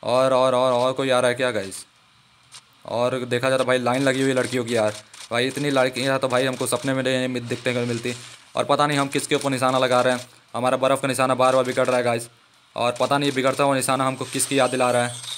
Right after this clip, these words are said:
और, और, और, और ये जो अग्नि मैन है ये कहाँ जा रहे हैं? अरे, अरे भाई, भाई, भाई, ओह शिट भाई, इसने तो अपनी महापावर लगा दी।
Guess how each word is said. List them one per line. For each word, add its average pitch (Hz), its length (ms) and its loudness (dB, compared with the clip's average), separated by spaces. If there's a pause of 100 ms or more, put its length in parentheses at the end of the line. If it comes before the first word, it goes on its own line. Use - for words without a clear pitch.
(300)
और, 127 260 2
और, 131 200 6
और, 131 180 4
और 131 240 4
ये 135 160 0
जो 131 120 2
अग्नि 139 200 0
मैन 131 260 0
है 127 180 -2 (240)
ये 120 140 -6
कहाँ 131 240 2
जा 127 140 2
रहे 127 100 0
हैं? 123 180 -6 (480)
अरे, 147 180 2
अरे 151 200 4
भाई, 131 340 0
भाई, 123 260 -2
भाई, 120 420 -2 (720)
ओह 143 180 2
शिट 139 220 0
भाई, 127 480 0 (100)
इसने 120 200 -4
तो 135 80 0
अपनी 135 120 -2
महापावर 131 420 2
लगा 117 200 0
दी। 107 180 -10